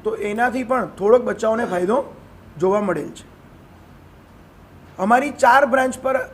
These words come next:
આ વર્ષે બાર સાયન્સ બાળકોએ પરીક્ષા લખી. મકરપુરા ડીમાર્ટની બાજુમાં, ફિનિક્સ, કારેલીબાગ,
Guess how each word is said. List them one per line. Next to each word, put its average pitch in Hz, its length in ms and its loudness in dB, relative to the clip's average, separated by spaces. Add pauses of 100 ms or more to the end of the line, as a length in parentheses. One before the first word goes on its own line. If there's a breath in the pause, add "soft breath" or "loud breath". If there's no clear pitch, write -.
(120)
આ 233 160 4
વર્ષે 226 460 -4 (360)
બાર 214 200 4
સાયન્સ 220 440 -6 (680)
બાળકોએ 196 360 -4
પરીક્ષા 190 400 -4
લખી. 190 280 -6 (760)
મકરપુરા 233 720 -2 (1160)
ડીમાર્ટની 220 440 -2
બાજુમાં, 220 420 -4 (680)
ફિનિક્સ, - 500 -6 (720)
કારેલીબાગ, 247 580 0